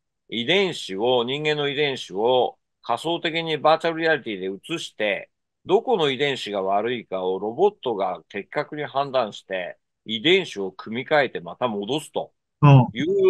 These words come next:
Speaker 1: うショーをやっていたのを、
Speaker 2: うん。
Speaker 1: まあ、新垣先生という美容整形外科の先生が見て、驚いてしまって、それから未来医療学会を作ろうということを、お、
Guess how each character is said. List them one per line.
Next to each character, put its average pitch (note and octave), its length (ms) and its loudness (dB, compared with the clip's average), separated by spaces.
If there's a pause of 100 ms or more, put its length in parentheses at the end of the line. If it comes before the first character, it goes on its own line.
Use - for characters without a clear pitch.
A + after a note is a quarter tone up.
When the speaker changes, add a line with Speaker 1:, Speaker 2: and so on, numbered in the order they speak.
Speaker 1:
う F3+ 40 4
シ - 120 -4
ョ F#3+ 40 4
ー F#3+ 80 4
を A2+ 160 2
や G2 120 0
っ - 120 -8
て - 160 -4
い A#2 80 -4
た C3+ 140 2
の C3+ 160 0
を、 D3+ 360 6 (200)
Speaker 2:
う C#3 40 10
ん。 B2+ 120 8
Speaker 1:
ま C#3+ 200 8
あ、 C#3+ 100 6
新 F#3+ 180 0
垣 C#3+ 200 -8
先 A#2 240 -4
生 A2+ 240 -2
と G2+ 160 -6
い G2 140 -4
う G2 80 -6
美 G#2 160 -8
容 D#3 260 2
整 D3 280 -2
形 C#3 220 -2 (120)
外 - 20 -10
科 A#2+ 140 2
の G2+ 80 -6
先 G2+ 300 -10
生 G2 100 -4
が E2 80 -6
見 C3 180 -10
て、 G#2 300 0 (460)
驚 D#3 460 4
い D3+ 60 0
て A2+ 120 -2
し G#2+ 120 -10
ま G#2 120 -2
っ - 100 -8
て、 A2+ 400 2 (400)
そ E3 60 -2
れ F#3+ 120 4
か F#3 140 4
ら F#3 180 8
未 F3+ 180 -2
来 F3+ 320 6
医 D#3+ 120 -4
療 D3+ 400 6
学 C#3+ 240 4
会 G#2+ 160 2
を F#2+ 100 -4
作 - 200 -12
ろ F3 160 4
う - 80 -6
と D2+ 240 -10
い G#2+ 100 -6
う A#2 80 -6
こ A2+ 120 -8
と - 120 -6
を、 G2+ 380 0
お、 F#2+ 260 -4